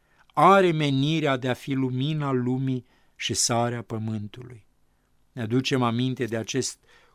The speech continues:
cuvânt puternic al Domnului Hristos îl găsim în Evanghelia de la Matei, în capitolul cinci. Ceea ce înseamnă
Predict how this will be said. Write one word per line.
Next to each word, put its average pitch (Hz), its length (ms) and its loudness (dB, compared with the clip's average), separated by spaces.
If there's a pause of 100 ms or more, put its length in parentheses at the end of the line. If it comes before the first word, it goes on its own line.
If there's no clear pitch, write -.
cuvânt 131 540 0
puternic 127 680 -2
al 120 140 -4
Domnului 120 420 0
Hristos 120 560 -4
îl 113 140 -6
găsim 123 500 -4 (280)
în 120 120 -2
Evanghelia 113 600 0
de 113 140 -8
la 113 100 -6
Matei, 113 380 -6
în 110 60 -6
capitolul 107 600 -8
cinci. - 580 -12 (420)
Ceea 175 260 8
ce 147 160 0
înseamnă 180 720 2